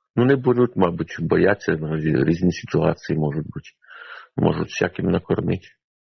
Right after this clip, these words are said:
Приїхав, я показав, ми ж тут, до вкопані в землю, це ж офіційно, нічого не ето. Ну, погодили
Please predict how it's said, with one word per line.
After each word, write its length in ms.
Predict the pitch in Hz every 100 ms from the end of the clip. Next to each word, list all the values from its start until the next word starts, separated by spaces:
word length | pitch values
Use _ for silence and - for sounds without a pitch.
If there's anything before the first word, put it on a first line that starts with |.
| _
Приїхав, 640 | - 92 98 - - 95
я 60 | 95
показав, 460 | - - - - 98
ми 160 | 90
ж 160 | 87 -
тут, 140 | 110 - - - - -
до 280 | 82 87 82
вкопані 540 | - - 92 87 87
в 40 |
землю, 720 | 85 87 95 87 82 76 76 71 -
це 120 | -
ж 140 | 80 82
офіційно, 600 | - 80 - 92 87 87
нічого 420 | 85 85 - 87
не 260 | 82 80 82
ето. 160 | - - - _ -
Ну, 220 | - 92
погодили 680 | - 90 90 101 87 -